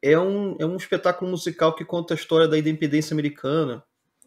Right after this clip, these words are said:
mas eles misturam música de hip hop com rap, <laughs> só que contando uma história, né, de época, assim.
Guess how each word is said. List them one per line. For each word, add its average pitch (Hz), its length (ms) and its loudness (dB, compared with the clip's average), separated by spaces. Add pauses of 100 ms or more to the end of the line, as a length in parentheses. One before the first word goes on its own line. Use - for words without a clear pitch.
(160)
mas 135 140 -8
eles 147 140 0
misturam 151 760 0
música 139 460 -6
de 135 100 -8
hip 131 300 -10
hop 120 480 2
com 131 140 -14
rap, 120 480 0
<laughs> - 500 -12
só - 180 -2
que 160 220 -6 (180)
contando 165 360 0
uma 170 100 0
história, 160 640 4
né, 147 160 2
de 143 180 2
época, 143 460 2
assim. 156 260 -12